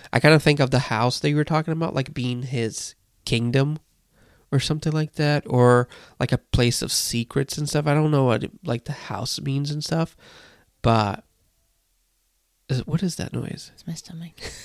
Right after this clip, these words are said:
Speaker 1: <laughs> I'm sorry. I thought it was Gizmo or something. <laughs> That's funny. It threw me off.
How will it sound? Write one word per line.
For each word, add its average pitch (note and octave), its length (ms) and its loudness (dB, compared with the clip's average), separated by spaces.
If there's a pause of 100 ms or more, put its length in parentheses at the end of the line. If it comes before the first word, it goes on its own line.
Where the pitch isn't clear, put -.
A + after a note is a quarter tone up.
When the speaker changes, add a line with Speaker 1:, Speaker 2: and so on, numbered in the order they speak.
(240)
Speaker 1:
<laughs> - 480 -6
I'm A#3 140 8
sorry. B2+ 280 4
I C3+ 40 4
thought C3 180 2
it C#3 40 6
was C3+ 180 6
Gizmo A#2+ 440 -2
or - 80 -4
something. - 380 6 (1600)
<laughs> - 360 -6
That's G2+ 260 -4
funny. - 260 -4
It - 100 -6
threw G#2+ 140 -2
me G#2 120 -6
off. - 200 -8